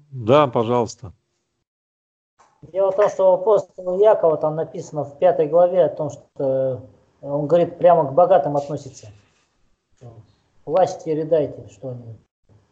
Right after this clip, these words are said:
Speaker 2: ваше, говорит, богатство сгнило", и там он перечисляет. Потому что оно у них находится, а не, а не у бедных.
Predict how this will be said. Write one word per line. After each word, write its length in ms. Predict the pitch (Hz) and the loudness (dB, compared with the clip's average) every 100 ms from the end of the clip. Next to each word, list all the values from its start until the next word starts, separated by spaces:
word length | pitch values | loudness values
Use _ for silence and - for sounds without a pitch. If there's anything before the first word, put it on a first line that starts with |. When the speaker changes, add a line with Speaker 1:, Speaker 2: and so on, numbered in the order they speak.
| _ _ _ _ _ _ _ | _ _ _ _ _ _ _
Speaker 2:
ваше, 280 | 147 160 - | -4 -2 -2
говорит, 200 | 139 139 | -6 -4
богатство 520 | 135 160 175 - 156 | 0 2 2 2 -4
сгнило", 420 | 135 135 185 196 156 | -8 -8 -6 -2 -2
и 260 | 131 120 - _ _ | -2 -8 -18 _ _
там 160 | - 135 127 | -6 -4 -4
он 60 | - | -8
перечисляет. 800 | 131 131 - - 147 131 107 - _ _ _ _ _ _ _ _ _ _ | -10 -10 -20 -8 -2 -2 -2 -12 _ _ _ _ _ _ _ _ _ _
Потому 320 | - _ 131 | -20 _ -14
что 180 | 123 147 | -4 0
оно 240 | 143 156 160 | 2 2 2
у 60 | |
них 200 | 185 160 | 0 -4
находится, 760 | 151 143 147 131 123 - 117 107 - - | -4 0 0 0 -4 -12 -12 -14 -16 -14
а 120 | 127 | -8
не, 100 | 139 | -4
а 260 | 139 139 143 | -4 -2 0
не 120 | 151 | 2
у 100 | 147 | 2
бедных. 400 | 147 147 113 | 2 0 0